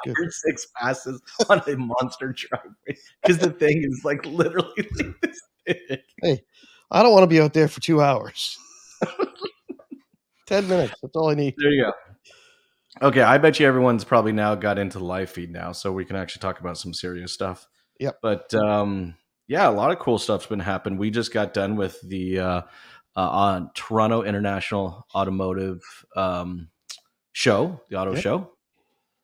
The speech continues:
Speaker 1: And, uh, that was cool to finally see that back, right? It's been a while.
Speaker 2: Yeah, I mean, uh, it was the first year since twenty twenty, right? So
Speaker 1: Yeah, yeah, it's definitely been a while. It was, it's not as big as it used to be.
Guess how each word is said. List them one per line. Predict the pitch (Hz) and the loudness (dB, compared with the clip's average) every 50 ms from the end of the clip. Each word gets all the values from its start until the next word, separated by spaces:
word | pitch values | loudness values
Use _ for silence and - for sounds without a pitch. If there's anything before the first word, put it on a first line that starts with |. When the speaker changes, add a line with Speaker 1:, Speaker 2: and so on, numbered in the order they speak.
| _ _ _ - | _ _ _ -6
Speaker 1:
And, | 107 104 98 98 98 101 92 85 - 110 | -4 -2 -2 -2 -2 -4 -4 -4 -2 -2
uh, | 107 95 90 92 90 90 - | 0 0 0 -2 -4 -4 -2
that | 113 | 0
was | 117 113 | 0 0
cool | - - - 135 127 120 | 0 0 2 4 4 4
to | 107 - | 4 2
finally | 117 110 107 98 | 2 2 0 -2
see | - - 113 95 | -2 -2 -2 -2
that | 92 92 90 - | -2 -4 -4 -4
back, | - 87 85 95 - - - | -4 -4 -4 -4 -6 -8 -8
right? | 92 92 101 - - - - - - _ _ | -6 -4 -2 -4 -4 -6 -10 -20 -20 _ _
It's | _ _ | _ _
been | 110 101 | -4 -2
a | 95 | -2
while. | 90 87 90 90 127 180 202 - _ _ _ _ _ _ _ _ _ _ _ _ _ _ _ _ _ _ _ _ _ | -2 -2 -4 -4 -6 -6 -8 -10 _ _ _ _ _ _ _ _ _ _ _ _ _ _ _ _ _ _ _ _ _
Speaker 2:
Yeah, | - 127 135 151 147 127 110 | -4 0 2 2 2 0 -2
I | 117 | -4
mean, | 120 123 123 123 123 120 | -6 -4 -4 -2 -2 -2
uh, | 123 123 123 123 123 120 110 101 - - | 0 0 0 0 0 -2 -4 -6 -10 -12
it | - | -10
was | 120 113 | -10 -10
the | 113 | -10
first | - - 127 120 - - | -8 -6 -6 -6 -4 -4
year | 117 123 131 131 | -4 -2 -2 -2
since | - - 117 113 - | -2 -4 -4 -6 -8
twenty | - - 120 117 107 | -6 -4 -4 -4 -4
twenty, | 101 - 123 165 160 104 | -4 -6 -6 -6 -6 -8
right? | 98 98 117 185 - | -8 -10 -10 -12 -12
So | - - - 98 95 98 98 95 _ _ _ _ _ _ _ _ - | -12 -16 -16 -14 -16 -16 -18 -20 _ _ _ _ _ _ _ _ 0
Speaker 1:
Yeah, | 101 127 175 190 - - - - _ - | 2 2 2 2 -2 -6 -12 -16 _ -4
yeah, | 98 113 131 - - - | -2 0 0 -2 -2 -2
it's | 104 101 - - - | -2 -2 -2 -4 -2
definitely | - 117 117 - - 123 98 | 2 2 2 2 2 -2 -2
been | 85 98 98 | 0 0 0
a | 101 | 0
while. | 95 95 87 90 127 139 - - | -2 -2 -2 -2 -4 -4 -4 -2
It | 113 113 | 0 0
was, | 110 113 110 104 - - - | 2 2 0 -2 -4 -8 -8
it's | 117 104 - | -8 -4 0
not | 131 131 135 170 - - - | 2 4 4 4 2 -2 -4
as | 120 131 127 113 | -4 -4 -4 -4
big | 101 98 - 98 95 101 87 180 - _ _ _ _ _ _ _ _ _ _ _ _ _ _ _ | -6 -8 -8 -8 -6 -8 -8 -10 -14 _ _ _ _ _ _ _ _ _ _ _ _ _ _ _
as | 98 92 90 | -8 -6 -4
it | 92 | -4
used | 92 90 - - | -4 -4 -4 -6
to | 90 | -6
be. | 85 101 135 151 | -6 -6 -6 -6